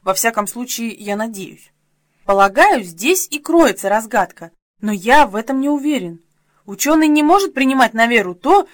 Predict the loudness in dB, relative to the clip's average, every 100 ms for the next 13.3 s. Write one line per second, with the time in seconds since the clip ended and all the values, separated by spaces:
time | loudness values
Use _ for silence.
0 | _ -6 -2 2 0 0 2 4 4 0
1 | -6 -6 -6 -2 -2 0 -4 -6 -8 -6
2 | -6 -8 -10 -2 0 0 -4 -6 -4 -6
3 | -4 -8 -6 -8 -10 -12 -4 -2 -2 -6
4 | -6 -4 -4 -8 -2 4 4 2 -6 -14
5 | -18 -12 -10 -10 -18 _ _ -10 -4 -4
6 | -2 -2 -2 -4 -20 _ _ _ _ _
7 | _ _ _ _ _ _ -8 -6 -6 -4
8 | -4 -2 -4 -4 -6 -8 -6 -8 -14 -18
9 | _ _ _ -14 -2 0 0 2 0 0
10 | _ _ -20 -12 -8 -8 0 4 4 4
11 | -2 -8 -10 -10 -4 -2 0 0 0 0
12 | 0 -2 0 2 2 0 -2 -10 -12 -4
13 | -4 -4 -12